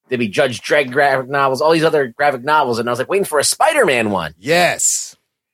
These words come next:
Speaker 1: And then he came out with one called Hooky.
Speaker 2: Yes.
Speaker 1: Where Spider-Man gets sucked into, like, another un-, like, a, a Norse god universe with
Speaker 2: Yep.
Speaker 1: the Tordin Dakerlak or whatever.
Speaker 2: And there's a bunch of monsters and crazy creatures
Speaker 1: Yeah.
Speaker 2: he's gotta fight.
Speaker 1: And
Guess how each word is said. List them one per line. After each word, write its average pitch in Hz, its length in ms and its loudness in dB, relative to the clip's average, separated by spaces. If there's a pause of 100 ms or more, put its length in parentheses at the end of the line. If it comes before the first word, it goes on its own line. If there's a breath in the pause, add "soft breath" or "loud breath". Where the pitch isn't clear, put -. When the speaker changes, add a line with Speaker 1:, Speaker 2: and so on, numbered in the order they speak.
(180)
Speaker 1:
And 147 140 -2
then 151 120 0
he 202 140 0
came 262 220 2
out 226 120 2
with 190 120 0
one 180 180 0
called 117 280 0
Hooky. 120 460 -2
Speaker 2:
Yes. 110 720 -4
Speaker 1:
Where 143 160 -6
Spider-Man 214 680 0
gets 175 220 -2
sucked - 400 -4
into, 208 280 0
like, 165 260 4
another 160 320 2
un-, 147 400 -4
like, 123 200 0
a, 92 180 -2 (140)
a 113 100 -4
Norse 147 440 2
god 147 480 2
universe 165 600 2
with 139 140 -6
Speaker 2:
Yep. 131 140 2
Speaker 1:
the - 40 -12
Tordin 156 380 -2
Dakerlak 160 520 -2 (100)
or 139 80 -8
whatever. 170 320 0
Speaker 2:
And 226 60 -10 (120)
there's 160 200 0
a 143 40 -8
bunch 196 180 0
of 196 80 0
monsters 202 720 0
and 156 180 -2
crazy 202 380 -2
creatures 214 640 -2
Speaker 1:
Yeah. 139 280 -2
Speaker 2:
he's 104 100 -14
gotta 202 200 -2
fight. 202 300 -2
Speaker 1:
And 147 340 -4